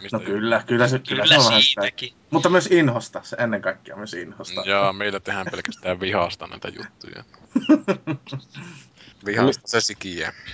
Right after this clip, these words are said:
Speaker 4: Miksi se on The Real Men's Playground?
Speaker 2: No, se oikeastaan niinku juontaa mun omasta, äh, videopeliarvosteluohjelmasta, että se on H X C Playground, ja, ja tota, sitten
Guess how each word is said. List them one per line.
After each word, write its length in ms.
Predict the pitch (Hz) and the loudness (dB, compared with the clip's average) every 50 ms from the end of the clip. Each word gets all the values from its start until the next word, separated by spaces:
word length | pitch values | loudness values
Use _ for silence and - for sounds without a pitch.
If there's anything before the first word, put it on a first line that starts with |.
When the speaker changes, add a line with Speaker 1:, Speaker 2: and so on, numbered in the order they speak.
| - - - _ _ _ | -20 -20 -20 _ _ _
Speaker 4:
Miksi 200 | - 139 139 - | -2 0 0 4
se 60 | - 135 | 4 4
on 180 | 127 120 110 | 4 4 4
The 200 | - 120 113 95 104 | 4 2 2 4 4
Real 280 | 117 127 123 117 107 | 4 4 6 6 6
Men's 460 | 101 95 90 87 90 90 - - - - _ | 4 4 2 0 0 -2 -4 -8 -12 -12 _
Playground? 500 | - 82 - 80 - - - 65 - - - - _ - _ - - _ _ _ _ _ _ _ - _ _ _ | -12 -10 -10 -10 -8 -8 -8 -6 -6 -10 -12 -16 _ -20 _ -20 -20 _ _ _ _ _ _ _ -20 _ _ _
Speaker 2:
No, 280 | 165 170 180 170 151 - - _ _ - _ _ - - _ _ - - - - - - _ - | -2 0 0 0 0 -4 -8 _ _ -20 _ _ -16 -16 _ _ -20 -20 -20 -20 -20 -18 _ -4
se 220 | - 233 208 180 | 2 4 6 6
oikeastaan 460 | 175 170 175 170 175 - - 175 165 | 6 4 2 0 -2 0 2 2 2
niinku 160 | 165 151 151 | 2 0 0
juontaa 540 | 151 147 151 156 147 139 131 131 123 120 117 | 2 2 6 6 6 6 6 6 6 6 6
mun 260 | 120 120 120 117 104 - | 6 2 -2 -6 -6 -6
omasta, 420 | 120 120 120 110 107 - 107 98 - - - 104 | -4 -2 -2 -2 -2 -4 -8 -10 -10 -12 -12 -12
äh, 100 | 98 - - - - 113 - | -12 -12 -14 -16 -16 -10 -8
videopeliarvosteluohjelmasta, 1400 | 120 113 113 104 - 95 92 78 80 95 90 - - - 92 - 87 101 113 104 98 92 - - - - - - 90 | -4 -2 -2 -4 -2 -4 -2 0 0 0 -2 -6 -8 -10 -10 -6 -4 -4 -4 -4 -6 -10 -12 -12 -14 -14 -12 -10 -10
että 160 | 90 - - | -10 -8 -4
se 80 | - 101 | -2 -2
on 160 | 95 98 - - - _ | -2 -2 -6 -10 -18 _
H 320 | - - 123 113 107 107 | 0 4 4 6 4 4
X 100 | - - | 2 2
C 180 | - 104 98 - | 2 2 2 2
Playground, 600 | - 107 107 104 95 - - - 73 73 73 76 | 4 4 6 6 4 2 -4 -6 -6 -6 -6 -4
ja, 120 | - 73 - - _ _ - - - - - - - - - - - - _ - | -4 -6 -6 -6 _ _ -20 -20 -20 -20 -20 -20 -20 -20 -20 -20 -20 -20 _ -16
ja 60 | 104 | -12
tota, 380 | - - 98 92 - 92 - - - _ _ _ | -8 -6 -6 -2 -2 -2 -4 -4 -10 _ _ _
sitten 460 | - 147 131 - - 113 110 110 | -4 -4 -2 0 0 0 0 0